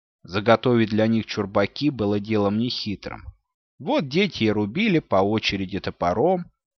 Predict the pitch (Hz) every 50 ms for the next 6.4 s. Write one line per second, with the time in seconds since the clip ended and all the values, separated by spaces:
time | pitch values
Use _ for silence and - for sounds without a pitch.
0 | _ - 101 101 101 98 101 110 104 - - 107 107 107 104 101 - 113 110 101
1 | - - 104 98 - - 98 92 - 104 110 127 135 117 - 98 92 92 - -
2 | - - 110 107 101 90 95 90 85 - - 87 87 - - - - 131 156 143
3 | 120 110 110 _ _ _ _ _ _ _ _ - 95 98 101 101 104 104 98 92
4 | 95 - - - - 82 - - _ - 113 127 143 139 - - - _ - 95
5 | 90 - - 92 101 107 104 - - 107 98 - - - - 98 95 90 92 92
6 | 98 - - - - - 69 -